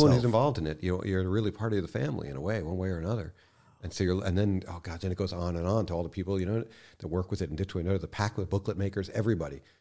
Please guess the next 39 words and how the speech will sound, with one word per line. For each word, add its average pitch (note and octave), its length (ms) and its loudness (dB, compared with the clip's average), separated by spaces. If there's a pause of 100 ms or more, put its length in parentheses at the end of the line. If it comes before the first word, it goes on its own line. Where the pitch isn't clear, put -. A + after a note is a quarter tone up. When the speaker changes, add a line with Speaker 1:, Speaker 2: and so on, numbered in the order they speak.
(120)
Speaker 2:
So - 120 -2
yeah, C#3 120 2
it's A2+ 100 -2
gonna C3 140 -2
be G2 80 0
thousands C#2+ 420 -8
for D2 120 -14
sure. D#2 400 -6 (500)
And E2+ 260 0
they, E2+ 200 2
um, D#2+ 420 -2 (880)
yeah, A2 280 -4 (240)
and F#2+ 120 0
they're F#2+ 160 4
all, G2+ 180 2 (240)
so - 140 -2
you A#2+ 80 4
have C3 120 4
that C3 120 4
kind C3 120 6
of A2+ 60 6
responsibility. G2 680 0
Now, F#2+ 120 -4
here's E3+ 280 -4
a - 40 -10
cool, C#3 260 0
here's C3+ 180 -2
something D3 160 0
I A#2 40 2
came A#2 220 0
to G#2 100 0
understand. E2+ 580 -4 (680)
If, D#3 200 2
let's A#2+ 220 2
say, G2 580 2
you, F2+ 380 0 (1400)
it's C3 120 -8
like A2+ 120 0
a, F2 80 -2